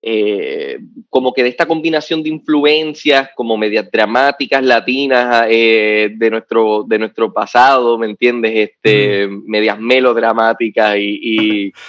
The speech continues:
Speaker 2: <laughs>
Speaker 1: y a la vez como, cómo puede, se, se podría casar eso con algo más moderno y un poquito más removido, un poquito más, tú sabes, eh,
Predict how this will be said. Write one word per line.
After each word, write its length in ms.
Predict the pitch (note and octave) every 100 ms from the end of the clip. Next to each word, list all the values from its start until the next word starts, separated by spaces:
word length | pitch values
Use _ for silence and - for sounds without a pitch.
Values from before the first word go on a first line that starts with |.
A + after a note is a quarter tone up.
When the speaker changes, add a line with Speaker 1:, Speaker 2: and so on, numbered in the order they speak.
| -
Speaker 2:
<laughs> 340 | _ _ _ -
Speaker 1:
y 100 | A#2+
a 60 | A#2+
la 140 | A#2+
vez 180 | B2+ -
como, 1000 | - D#3+ D3+ C#3+ B2 A2+ G#2+ G#2 G2+ G#2 _ _ _ _
cómo 380 | - C3+ D3 D3
puede, 240 | D3 D3 C#3+ - -
se, 140 | B2 C3+ -
se 140 | -
podría 280 | B2+ B2+ C3
casar 400 | C#3 B2+ - B2
eso 280 | B2+ C3 C3+
con 180 | A#2+ A2
algo 240 | A2 B2
más 160 | B2 B2
moderno 640 | B2 G#2+ A2+ B2+ B2+ A#2+ A2+
y 80 | G#2+
un 80 | G2+
poquito 360 | A2+ - A#2
más 160 | A2+ A2+
removido, 460 | A#2 A2 G#2 B2+ A#2+
un 100 | G#2+
poquito 360 | A2+ A#2+ A#2
más, 220 | A2 A2 A2+ _
tú 120 | - A2
sabes, 420 | G#2+ G#2 G2+ G#2
eh, 480 | G#2+ G#2 G2+ G2